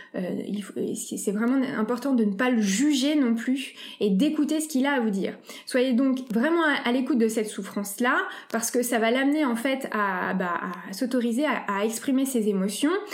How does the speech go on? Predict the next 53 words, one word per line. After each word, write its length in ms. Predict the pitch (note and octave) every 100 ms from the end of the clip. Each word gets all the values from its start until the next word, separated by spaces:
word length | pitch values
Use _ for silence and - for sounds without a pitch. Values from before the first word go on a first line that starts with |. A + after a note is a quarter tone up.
| - -
Et 100 | A3+
en 160 | A3+ A#3+
le 140 | C4+
laissant 340 | C4 C4 C4 A#3
pleurer, 400 | A#3+ A#3 D4 F#4
en 80 | A#3
le 120 | F#3+
laissant 280 | G#3+ A#3 A#3
se 80 |
mettre 200 | F#3+ F#3+ -
en 60 |
colère, 440 | - D4+ D#4 D#4 D4+
et 40 | A3
cetera, 460 | B3 B3+ B3+ B3
et 60 | A3
tout 100 | C#4
ça 180 | B3 A3
sans 280 | - E4+
jugement, 460 | D4 C4 B3 B3 D#4+
vraiment, 260 | B3+ B3 D#4+
ça 140 | C4+
va 120 | G3+
l'aider 260 | A3 A#3 D#4+
à 140 | B3 G#3
avancer 600 | A#3+ E4 F4 D#4+ D#4 - _
dans 120 | B3+ C4
son 160 | C4
processus 500 | A3+ A#3 A#3+ A3+ A3
de 80 | G#3
deuil, 220 | G#3+ F4+ - -
mais 260 | A3+ B3 B3
aussi, 400 | E4+ F#4 - - G#4+ G#4+ - _ - A#3+
euh, 100 | A3+
à 120 | A3
mieux 160 | A#3+ E4+
se 80 |
préparer 340 | - C4 A#3+ E4
pour 120 | D4+
sa 100 | -
vie 120 | A#3+ D4+
future. 320 | B3+ - - - _ - -
La 80 | G3
troisième 420 | - G4 E4+ D#4+
chose, 220 | D#4 D#4
il 60 | A#3
y 40 |
en 80 | A3
a 100 | A3
cinq 280 | A3 A#3+ A3+
en 80 | G#3
tout, 160 | -
hein. 160 | -
<laughs> 40 | C#4